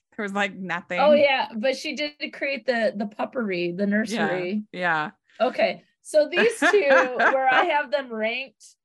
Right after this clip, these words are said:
Speaker 2: whatever one I liked better, I'm not quite sure. <laughs>
Speaker 1: <laughs>
Speaker 2: Again, a test of memory. <laughs>
Speaker 1: Yeah, this one was rough, and they have no chemistry.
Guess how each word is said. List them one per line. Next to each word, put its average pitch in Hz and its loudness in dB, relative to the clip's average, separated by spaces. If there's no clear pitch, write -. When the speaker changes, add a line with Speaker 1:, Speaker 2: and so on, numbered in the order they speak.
Speaker 2:
whatever 294 4
one 285 0
I 262 -2
liked 240 -8
better, 233 0
I'm 233 -6
not 233 -2
quite 226 -4
sure. 220 -2
<laughs> 466 2
Speaker 1:
<laughs> - -6
Speaker 2:
Again, 269 0
a 240 -10
test 269 -4
of 254 -6
memory. 220 -4
<laughs> 302 -10
Speaker 1:
Yeah, 185 0
this 185 -8
one 220 -6
was 175 -6
rough, 165 0
and 180 -4
they 180 -4
have 175 -2
no 175 -8
chemistry. 160 -8